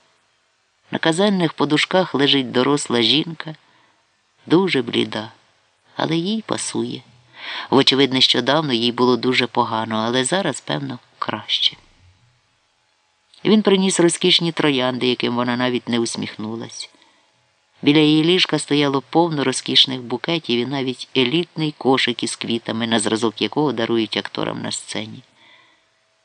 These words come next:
Вона не вимовила цих слів, але все сказане нею можна було витлумачити, як «навіщо прийшов?». Хтось дзвонив, ніби від неї. Вона нікого не просила. Це точно.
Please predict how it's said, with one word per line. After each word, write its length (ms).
Вона 420
не 180
вимовила 600
цих 260
слів, 280
але 160
все 220
сказане 520
нею 260
можна 300
було 260
витлумачити, 760
як 260
«навіщо 540
прийшов?». 480
Хтось 500
дзвонив, 420
ніби 300
від 220
неї. 380
Вона 200
нікого 300
не 100
просила. 580
Це 140
точно. 500